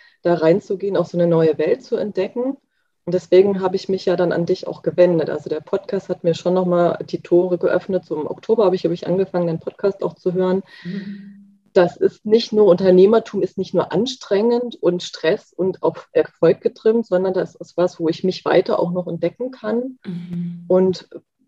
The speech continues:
Speaker 1: das ist eine Welt, die ich auf mich auch ausrichten kann. Also genauso wie ich gesagt habe, ich möchte irgendwie mich nicht mehr verbiegen müssen, sondern ich kann auch Unternehmertum so leben für mich,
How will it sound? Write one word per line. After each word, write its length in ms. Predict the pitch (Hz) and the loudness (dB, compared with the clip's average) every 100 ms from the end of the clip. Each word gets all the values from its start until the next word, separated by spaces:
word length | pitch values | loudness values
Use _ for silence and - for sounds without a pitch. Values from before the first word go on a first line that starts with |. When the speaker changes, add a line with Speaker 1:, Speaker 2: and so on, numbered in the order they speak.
| _ _ | _ _
Speaker 1:
das 160 | - 190 | -6 -6
ist 180 | - 190 | -6 -2
eine 140 | 180 | 4
Welt, 240 | 170 190 - | 6 6 2
die 60 | |
ich 120 | 190 | -6
auf 140 | - - | -4 -4
mich 220 | 196 - | -2 -2
auch 120 | - | 0
ausrichten 540 | 226 269 - 143 - 143 | 2 0 -2 -14 -12 -12
kann. 200 | 160 156 | -4 -2
Also 160 | 160 | -2
genauso 360 | 165 156 180 196 | 0 2 4 2
wie 60 | |
ich 100 | 190 | 0
gesagt 340 | - 170 165 - | -2 -2 -2 0
habe, 180 | 170 170 | 0 0
ich 120 | - | 0
möchte 320 | 170 180 170 | -2 -2 -4
irgendwie 320 | - 170 170 | -4 -4 -4
mich 420 | 165 170 180 208 | -2 -2 0 -2
nicht 200 | 208 190 | -4 -4
mehr 100 | 175 | -4
verbiegen 480 | 175 165 196 233 247 | -4 -6 -6 -8 -2
müssen, 220 | 226 - | -2 -2
sondern 160 | 202 185 | -2 -2
ich 100 | 180 | -2
kann 140 | - | -4
auch 100 | 180 | -4
Unternehmertum 800 | 180 190 190 190 208 190 - 165 | -4 -4 -2 2 2 2 0 -4
so 100 | 156 | 0
leben 360 | 151 151 151 170 | 0 0 -4 -6
für 120 | - | -6
mich, 300 | 160 196 - | -4 -4 -8